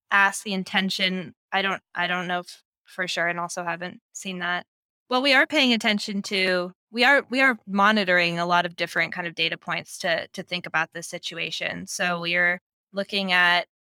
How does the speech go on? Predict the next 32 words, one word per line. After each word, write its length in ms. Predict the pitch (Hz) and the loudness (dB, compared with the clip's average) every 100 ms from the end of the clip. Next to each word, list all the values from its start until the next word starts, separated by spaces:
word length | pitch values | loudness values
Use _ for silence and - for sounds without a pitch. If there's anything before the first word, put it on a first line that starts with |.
| _ _ _ - | _ _ _ -2
uh, 160 | 185 185 | 0 2
the 100 | 196 | 2
amount 320 | 190 180 185 | 4 4 2
of 180 | 185 - - | 0 -6 -8
ruble-denominated 1200 | 190 208 185 185 180 175 180 180 180 175 175 180 | -2 -2 -2 -2 -2 -2 0 2 2 0 0 -4
trades 420 | - 175 175 175 | -4 -2 -2 -4
happening 760 | - 170 - - - 104 208 214 _ _ | -2 -2 -4 -6 -6 -6 -8 -10 _ _
on 560 | 180 175 170 170 165 180 - _ - | 0 2 2 0 -6 -14 -18 _ -14
s-, 280 | - - - _ | -12 -14 -18 _
centralized 640 | - 233 220 208 175 170 | -2 0 2 2 2 0
exchanges, 800 | 175 - 175 175 - - 208 - _ _ _ _ | -6 -4 -4 -4 -8 -12 -14 -18 _ _ _ _
and 200 | - 196 | 0 4
that 220 | 196 190 - _ 202 | 4 2 -2 _ -14
grew 400 | - 196 185 180 | -4 0 0 0
significantly 1040 | - 180 160 - 151 - - - - 208 _ - | -4 -8 -8 -10 -14 -18 -16 -14 -14 -16 _ 0
post-invasion. 1080 | 226 185 - - 180 170 160 165 - - | 2 2 -2 -6 -6 -4 -6 -6 -8 -8
So 300 | - 208 185 | -2 2 2
it 60 | 175 | 2
wasn't, 520 | 185 170 175 170 - _ _ | -2 -2 -6 -8 -14 _ _
you 80 | 165 | -8
know, 160 | 160 165 | -8 -6
kind 160 | 196 170 | -6 -6
of 120 | 160 - | -8 -10
this 240 | 180 - | -8 -6
volatile 580 | - 170 170 - 160 160 | 0 2 2 0 -2 0
activity, 560 | 160 - 175 156 156 156 | -2 -6 -12 -10 -8 -8
and 120 | 160 | -6
then 120 | 160 | -4
all 120 | 160 | -4
of 80 | 160 | -6
a 40 | 165 | -8
sudden 640 | - 160 156 156 156 | -8 -6 -6 -8 -12